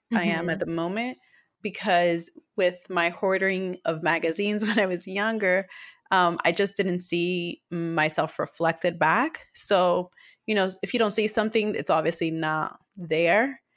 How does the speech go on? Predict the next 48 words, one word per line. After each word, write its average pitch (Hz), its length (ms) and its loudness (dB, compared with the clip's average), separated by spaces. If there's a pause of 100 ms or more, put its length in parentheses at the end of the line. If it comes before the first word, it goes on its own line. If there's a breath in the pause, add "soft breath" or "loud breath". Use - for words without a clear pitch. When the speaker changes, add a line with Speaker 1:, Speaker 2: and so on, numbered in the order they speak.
(200 soft breath)
Speaker 1:
So 185 200 4
in 208 160 4
my 233 140 4
mind, 208 300 4
it 170 80 2
wasn't 175 400 2
like, 156 440 -2
"Oh, 269 300 4
what's 196 400 -2
going 180 300 -2
on? 175 300 -2
Why 160 380 0
is 151 220 -4
there 160 240 -2
no 156 100 -4
representation?" 170 920 -2
I 165 160 0
just, 175 220 -4
in 180 80 -2
my 165 80 0
mind, 170 240 -2
was 175 140 -4
like, 180 180 0
"Oh, 269 100 2
I 220 100 6
guess 214 440 -2 (400 soft breath)
people 226 220 0
like 226 180 2
myself 202 600 0 (340)
aren't 160 320 2
allowed 180 580 4 (600)
to 339 140 -4
be 370 160 0 (280)
models 196 280 -4
or 196 120 2
Speaker 2:
Hmm. - 100 -4
Speaker 1:
aren't 185 280 0
allowed 170 580 0 (120)
to 226 120 -4
be 226 140 -2
designers 226 540 -2
or 220 120 0
whatever. 226 400 2
This 175 200 -2
is 190 140 -6
just 175 260 -2
for, 180 140 0
like, 156 280 -2